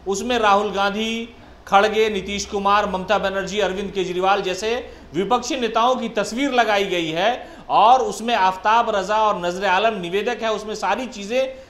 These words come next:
लिख दी गई हैं कि जो लोग ओवैसी को भारतीय जनता पार्टी का बी टीम कहते हैं, उनसे सवाल है, जवाब दीजिए कि आखिरकार असदुद्दीन ओवैसी को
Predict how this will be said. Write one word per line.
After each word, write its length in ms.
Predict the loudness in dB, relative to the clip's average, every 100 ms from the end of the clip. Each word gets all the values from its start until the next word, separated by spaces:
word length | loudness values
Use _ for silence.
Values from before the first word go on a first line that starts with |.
| -14 -2
लिख 240 | -2 0
दी 120 | -2
गई 220 | 0 0 0
हैं 280 | 0 -2 -4
कि 100 | -4
जो 180 | 0 4
लोग 400 | 6 6 2 -8 -16 -20 -20 -8
ओवैसी 420 | 2 4 4 0 0
को 140 | 0
भारतीय 380 | 2 0 0 -4
जनता 240 | -4 -2 2
पार्टी 300 | 2 2 0
का 120 | 0
बी 160 | 0
टीम 200 | -4 -6
कहते 280 | -2 -2 0
हैं, 60 | -4
उनसे 260 | -4 -6 -4
सवाल 420 | 0 4 4 2
है, 160 | -4 -12 -20 -20 -20
जवाब 440 | -4 2 6 6 4
दीजिए 300 | -2 -2 0
कि 80 | 2
आखिरकार 580 | 0 0 -2 2 4 2
असदुद्दीन 400 | 0 -4 -4 -2
ओवैसी 380 | 0 0 -2 -4
को 420 | 2 4 4